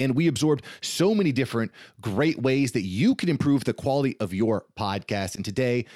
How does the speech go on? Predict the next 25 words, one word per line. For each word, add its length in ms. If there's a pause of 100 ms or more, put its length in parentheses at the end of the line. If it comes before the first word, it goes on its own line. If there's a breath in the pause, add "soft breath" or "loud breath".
(120)
I'm 100
gonna 220
recap 480
very 400
briefly 720 (240 loud breath)
some 240
of 140
my 320
top 340
tips, 260
top 280
takeaways 640 (280 loud breath)
from 200
this 340 (240 loud breath)
episode. 600 (200 loud breath)
And 100
if 80
you 100
want 180
to 20
listen 200
to 80
the 100
full, 420 (240 loud breath)
unedited, 580